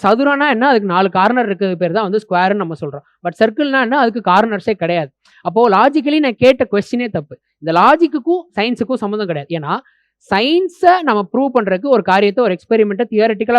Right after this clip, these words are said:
ப்ரெசென்ட் பண்றதுக்கு நம்ம லாஜிக் அப்படின்ற ஒரு கான்செப்டை யூஸ் பண்றோம். அப்போ இந்த லாஜிக்ன்ற ஒரு விஷயமும் சயின்ஸுக்கு வெளியே இருக்கு. நாலாவது விஷயம் என்ன அப்படின்னு பாத்தீங்க அப்படின்னா, ஏஸ்தெட்டிக்ஸ்.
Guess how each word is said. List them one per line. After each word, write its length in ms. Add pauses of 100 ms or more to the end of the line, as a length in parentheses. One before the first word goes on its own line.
ப்ரெசென்ட் 300
பண்றதுக்கு 480 (240)
நம்ம 220
லாஜிக் 520
அப்படின்ற 300
ஒரு 160
கான்செப்டை 420
யூஸ் 340
பண்றோம். 360
அப்போ 340
இந்த 180
லாஜிக்ன்ற 640
ஒரு 140
விஷயமும் 420
சயின்ஸுக்கு 320
வெளியே 220
இருக்கு. 180 (280)
நாலாவது 340
விஷயம் 260
என்ன 120
அப்படின்னு 300
பாத்தீங்க 280
அப்படின்னா, 320 (340)
ஏஸ்தெட்டிக்ஸ். 800